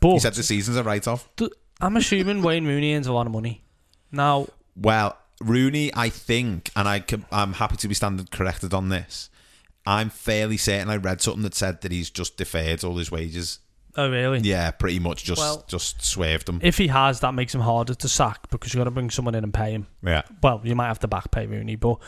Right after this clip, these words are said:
Speaker 2: Philanthropist Wayne Rooney.
Speaker 1: it's just, I don't know if they, he'll see, "Well, I've got, I don't wanna spend any more money. I don't wanna sack a manager, bring someone in who's gonna have expectations of signing players and all this."
Speaker 2: If we're
Speaker 1: Unless he
Speaker 2: going
Speaker 1: just
Speaker 2: down
Speaker 1: brings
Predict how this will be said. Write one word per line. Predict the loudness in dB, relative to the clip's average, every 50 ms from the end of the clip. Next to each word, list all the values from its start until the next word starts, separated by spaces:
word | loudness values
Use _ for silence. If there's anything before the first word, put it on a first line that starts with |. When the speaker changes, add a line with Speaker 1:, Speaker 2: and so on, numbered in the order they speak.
| -10
Speaker 2:
Philanthropist | 0 2 4 4 4 2 0 0 0 0 0 0 2 0 0 0 -2 -2
Wayne | 0 0 2 2 2 2
Rooney. | 2 2 2 2 2 2
Speaker 1:
it's | 2 2 0
just, | 2 2 2 2 2 -2 -6 -12 -18 -20 -20 _ _ _ -18 -10
I | -2 0
don't | 2 2 2
know | 2 0
if | 0 0 0
they, | 2 2 2 2
he'll | 2 2 2 2 2
see, | 0 0 0 0 -2 -4 -4 -2
"Well, | -2 0
I've | 0 0 0 0
got, | 0 -2 -2 -4 -10 _ _ -2
I |
don't | -2 0 0
wanna | 0 0 0
spend | 0 0 0 0 2
any | 0 2 2
more | 2 2 2
money. | 0 0 0
I | 0
don't | 0 0 0
wanna | -2 -2
sack | 0 0 0 0 0 0
a |
manager, | 0 0 0 0 0 0
bring | 0 0 0 0 0 0
someone | 0 0 0 0 0 0
in | 0 0
who's | 0 0
gonna | -2 -2 -2 0 0
have | 0 0
expectations | -2 -4 -4 -6 -8 -8 -4 -4 -2 -2 -2 -4 -6 -8 -8
of | -6 -4
signing | -4 -4 -4 -4 -6 -4
players | -4 -2 0 0 0 0 0
and | 2 2
all | 2 2 4 2
this." | 2 0 0
Speaker 2:
If | 2 2
we're | 4
Speaker 1:
Unless | 4 6 6
he | 6
Speaker 2:
going | 6 6
Speaker 1:
just | 6 4
Speaker 2:
down | 4 4 4
Speaker 1:
brings | 6